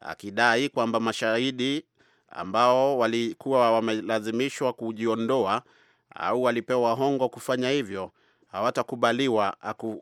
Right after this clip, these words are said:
kutoa ushahidi wao. Lakini mawakili wa washtakiwa walishikilia kwamba kutumia ushahidi kama huo kungekuwa ni kinyume cha sheria. Uamuzi huo huenda ukadhoofisha zaidi kesi ya upande wa mashtaka, kwa sababu Bi Bensouda,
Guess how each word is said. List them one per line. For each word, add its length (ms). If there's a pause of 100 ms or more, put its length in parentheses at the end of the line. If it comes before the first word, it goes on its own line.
kutoa 520
ushahidi 400
wao. 460 (240)
Lakini 300
mawakili 540
wa 160
washtakiwa 720
walishikilia 720
kwamba 400
kutumia 480
ushahidi 460
kama 240
huo 380 (340)
kungekuwa 560
ni 100
kinyume 680
cha 180
sheria. 520 (600)
Uamuzi 440
huo 300
huenda 360
ukadhoofisha 960
zaidi 480
kesi 340
ya 80
upande 380
wa 80
mashtaka, 680
kwa 140
sababu 460
Bi 180
Bensouda, 680